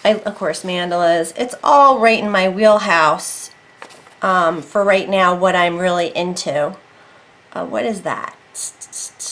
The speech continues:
Mother of Pearl. So they're showing this. It's called D A S is the brand name, Terracotta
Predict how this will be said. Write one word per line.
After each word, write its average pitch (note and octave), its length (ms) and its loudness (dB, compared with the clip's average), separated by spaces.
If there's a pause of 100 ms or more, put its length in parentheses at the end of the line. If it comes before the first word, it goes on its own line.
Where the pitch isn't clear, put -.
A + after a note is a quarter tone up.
(140)
Mother B3+ 400 2
of G3 200 0
Pearl. F#3+ 920 4 (600)
So A#3 420 4
they're B3 160 2
showing D#4 400 4
this. G#3 260 4
It's F#3+ 160 -10
called G#3+ 360 4 (160)
D B3 180 -2
A C4 240 4
S - 400 2
is F#3+ 140 -8
the F#3 80 -4
brand G3 400 2
name, F3 280 -4
Terracotta G3 880 2